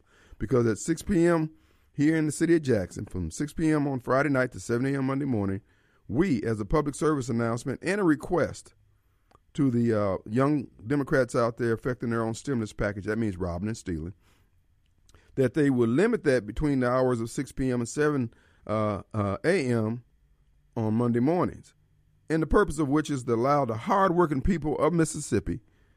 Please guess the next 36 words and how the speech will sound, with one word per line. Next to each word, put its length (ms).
to 100
make 280
it 80
home 280
with 120
their 160
hard-earned 1080
lucre. 600
They 100
worked 320
all 180
week, 240
and 80
the 60
kids 480
at 140
home 240
waiting 240
for 240
some 220
beanie 280
weenies 540
and 160
some 180
cornflakes 580
on 140
the 40
table 360
in 80
the 80
morning. 560
And 120
we're 100
just 200
asking, 280
"Hey, 180